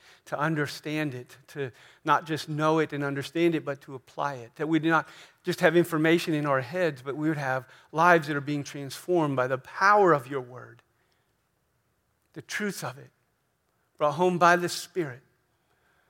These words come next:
Would you do that this morning? For we ask it in the name of Jesus.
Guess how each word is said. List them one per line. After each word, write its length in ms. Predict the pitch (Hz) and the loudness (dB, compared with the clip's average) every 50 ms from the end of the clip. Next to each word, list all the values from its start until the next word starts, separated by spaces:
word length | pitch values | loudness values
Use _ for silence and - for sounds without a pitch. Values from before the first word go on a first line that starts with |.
| _ _ _ _ _ | _ _ _ _ _
Would 120 | 180 147 | -20 -14
you 80 | 156 156 | -12 -6
do 180 | 131 170 170 | 0 0 0
that 180 | 156 160 156 - | 2 0 -2 -4
this 200 | 165 139 - - | -8 -12 -12 -12
morning? 380 | 180 175 165 147 127 123 117 110 _ _ _ _ _ _ _ _ _ _ _ _ _ _ _ _ _ _ _ | -8 -6 -6 -6 -6 -10 -16 -20 _ _ _ _ _ _ _ _ _ _ _ _ _ _ _ _ _ _ _
For 80 | - | -12
we 140 | 151 147 151 | -8 -4 -2
ask 240 | 156 151 156 - - | -2 -2 -4 -4 -8
it 100 | 165 151 | -6 -4
in 80 | 160 160 | -4 -4
the 80 | 160 | -4
name 200 | 156 151 151 147 | -4 -4 -6 -6
of 120 | 139 135 127 | -8 -12 -14
Jesus. 640 | 127 143 147 139 117 117 107 113 - - - - | -14 -14 -14 -14 -14 -18 -20 -20 -20 -20 -20 -20